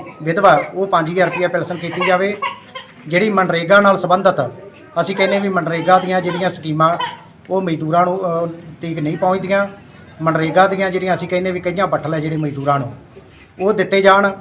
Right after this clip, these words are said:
ਮੈਡੀਕਲ ਸਹੂਲਤਾਂ ਮਜ਼-, ਅਹ, ਜਿਹੜੀਆਂ ਮਨਰੇਗਾ ਦੇ ਮਜ਼ਦੂਰ ਕੰਮ ਕਰਦਾ, ਉਹ ਤਿੰਨ ਚਾਰ ਕਿਲੋਮੀਟਰ ਘੇਰੇ ਦੇ ਵਿੱਚ ਮਜ਼ਦੂਰ ਕੰਮ ਕਰਨ ਜਾਂਦਾ,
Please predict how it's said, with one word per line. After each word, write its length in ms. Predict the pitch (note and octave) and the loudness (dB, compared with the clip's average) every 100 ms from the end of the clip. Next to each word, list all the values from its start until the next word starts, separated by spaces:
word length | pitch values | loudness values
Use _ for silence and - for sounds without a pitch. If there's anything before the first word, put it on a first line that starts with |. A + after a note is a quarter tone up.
| - - - | -16 -18 -4
ਮੈਡੀਕਲ 460 | D#3 E3 G3 G3 F#3 | 0 0 2 2 2
ਸਹੂਲਤਾਂ 480 | F#3 E3 C3+ F3 | -2 -4 0 0
ਮਜ਼-, 200 | F#3 F3 | 0 -2
ਅਹ, 280 | G3 E3+ E3 D#3+ | -2 0 -2 -2
ਜਿਹੜੀਆਂ 320 | D#3 F3 F#3 | -6 -4 -4
ਮਨਰੇਗਾ 420 | E3 D#3 D3+ F3 | -2 -2 0 -2
ਦੇ 80 | E3+ | -2
ਮਜ਼ਦੂਰ 340 | E3 D3 D#3 | -4 -4 -6
ਕੰਮ 220 | D#3+ D3+ | -4 -4
ਕਰਦਾ, 360 | D3+ D3+ C#3 B2 - - - - - - | -2 -2 -2 -6 -12 -20 -20 -20 -20 -4
ਉਹ 80 | F#3+ | -2
ਤਿੰਨ 240 | G3 F#3+ | 0 0
ਚਾਰ 240 | F#3 F3+ F#3 | 6 6 6
ਕਿਲੋਮੀਟਰ 600 | G3+ G3 F#3 F#3+ F#3+ F#3+ F#3+ | 4 0 0 2 2 2 -2
ਘੇਰੇ 200 | D3+ D#3 | -2 -2
ਦੇ 100 | F3+ | -2
ਵਿੱਚ 180 | F3 | -4
ਮਜ਼ਦੂਰ 380 | E3+ D#3 D3+ E3 | -4 -4 -4 -4
ਕੰਮ 220 | D#3+ D#3+ | -4 -2
ਕਰਨ 180 | D#3+ D#3 | -2 -2
ਜਾਂਦਾ, 380 | D3+ C3 D3+ | -2 0 0